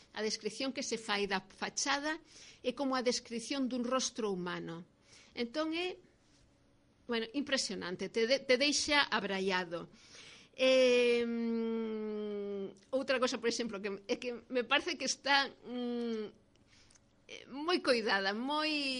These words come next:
e ademais dun, dun xeito moi, todo dun xeito moi real. A ver,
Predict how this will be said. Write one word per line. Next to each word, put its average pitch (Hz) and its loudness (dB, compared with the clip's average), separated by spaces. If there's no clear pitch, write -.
e - -4
ademais 277 0
dun, - -14
dun 302 0
xeito 302 -2
moi, 269 -2
todo 269 0
dun 240 -4
xeito 262 -2
moi 208 0
real. 180 -4
A 185 -2
ver, 175 -4